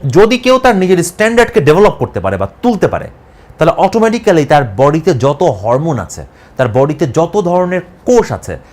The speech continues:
তারা প্রত্যেকেই তাকে সাপোর্ট করতে থাকে এবং ব্রেনে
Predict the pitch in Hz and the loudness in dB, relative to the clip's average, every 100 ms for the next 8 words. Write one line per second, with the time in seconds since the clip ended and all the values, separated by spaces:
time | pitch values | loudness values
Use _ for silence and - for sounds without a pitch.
0 | - 127 127 202 208 - 233 226 160 143 | -2 -2 0 -2 -2 -2 -2 0 -2 -4
1 | 143 131 131 - 143 143 170 143 165 160 | -4 -6 -8 -6 -8 -6 -8 -6 -4 -2
2 | 147 110 127 208 214 123 | -2 -2 2 2 2 0